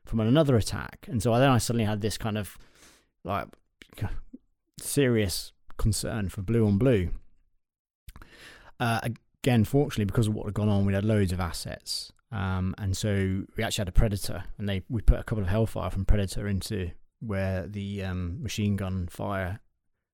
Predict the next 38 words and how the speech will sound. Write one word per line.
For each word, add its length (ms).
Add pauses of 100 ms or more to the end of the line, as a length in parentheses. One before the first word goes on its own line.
(120)
where 220
they 100
were 140
ambushed 400
from, 340 (580)
uh, 140
at 60
the 60
same 260
time. 200
And 80
I 60
remember, 320
I 60
remember, 360
I 20
can 120
remember 260
seeing 640
his 120
guys 480
pepper, 320
you 100
know, 280
awesome 460
withdrawing 580
under 160
contact 460
drills, 260
pepper 280
pot, 260
you 40
know, 100
the 60
kind 160
of 60
jungle 320
drills, 500